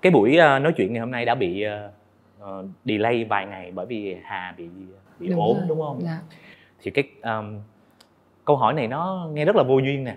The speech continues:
Speaker 1: Một cái người, ờ, nổi tiếng á, khi mình ốm á, nó có khác người thường không?
Speaker 2: Khác.
Speaker 1: Ờ.
Speaker 2: Vì, ờ, mình sẽ được các bác sĩ, ờ, gọi là, ưu
Speaker 1: Ừ.
Speaker 2: ái hơn
Speaker 1: Ừ.
Speaker 2: cho cái lịch khám. Tuy nhiên để trải qua cái cơn bệnh thì cũng chắc cũng như nhau cả.
Speaker 1: Ừ.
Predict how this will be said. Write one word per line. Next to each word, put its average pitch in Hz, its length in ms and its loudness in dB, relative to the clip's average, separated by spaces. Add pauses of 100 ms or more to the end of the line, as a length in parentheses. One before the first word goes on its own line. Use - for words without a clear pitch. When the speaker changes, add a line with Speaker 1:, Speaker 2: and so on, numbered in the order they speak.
(280)
Speaker 1:
Một 123 120 -4
cái 175 100 2
người, 120 340 4
ờ, 101 200 -4 (240)
nổi 110 200 2
tiếng 147 200 0
á, 185 100 -4
khi 170 120 0
mình 123 180 2
ốm 165 220 6
á, 214 80 2 (680)
nó 117 60 -6
có 143 60 0
khác 208 200 -4
người 160 100 2
thường 127 220 -2
không? 139 180 -4 (1700)
Speaker 2:
Khác. 302 260 -4 (260)
Speaker 1:
Ờ. 98 420 0 (520)
Speaker 2:
Vì, 196 280 6
ờ, 185 80 6
mình 185 160 4
sẽ - 140 -2
được 214 120 4
các 247 140 0
bác 269 140 -2
sĩ, 226 340 -2
ờ, 254 240 0 (300)
gọi 185 180 -4
là, 165 200 -2
ưu 220 120 6
Speaker 1:
Ừ. 226 100 6
Speaker 2:
ái 190 220 0
hơn 233 440 6
Speaker 1:
Ừ. 220 60 0 (100)
Speaker 2:
cho 196 200 -4
cái 185 160 -8
lịch 208 220 0
khám. 170 460 -4 (920)
Tuy 262 120 4
nhiên 240 300 12
để 185 200 8
trải 180 220 2
qua 220 140 0
cái 208 100 2
cơn 226 260 2
bệnh 208 220 4
thì 180 60 -2
cũng 165 160 -10
chắc 269 160 -6
cũng - 140 -2
như 240 100 4
nhau 226 300 0
cả. 165 240 -4
Speaker 1:
Ừ. 123 60 -14